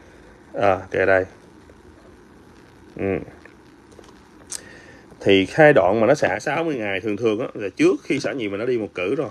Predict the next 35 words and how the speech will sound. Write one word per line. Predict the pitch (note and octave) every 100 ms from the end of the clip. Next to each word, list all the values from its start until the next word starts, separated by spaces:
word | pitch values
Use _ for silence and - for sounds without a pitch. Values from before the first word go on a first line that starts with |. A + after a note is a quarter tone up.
| -
Nhưng | A#2
mà | G2
sau | - C3 B2 B2+ - -
khi | C3
xả | A#2 F#2
nhị | A2
mình | F#2+
sẽ | F#2
đi | A2
cử | F#2+
như | F#2+
thế | A#2+
này. | A2+ F2+ D3 _ _ - - - _
Sau | - C3
khi | D3
xả | B2+ G#2
nhị | A#2+
sáu | G#2 D#3
mươi | D#3
phần | A2+
trăm, | G#2+ A#2+ A#2 _ - _ _ _ -
sáu | -
mươi | D#3 C3
bảy | G2+
mươi | C#3
phần | G#2+
trăm | A2 A2
mình | G2
sẽ | -
đi | A#2+
một | G#2
cử | E2 F#2
cho | A#2+
nó | A2
là | C#3 A#2 F#2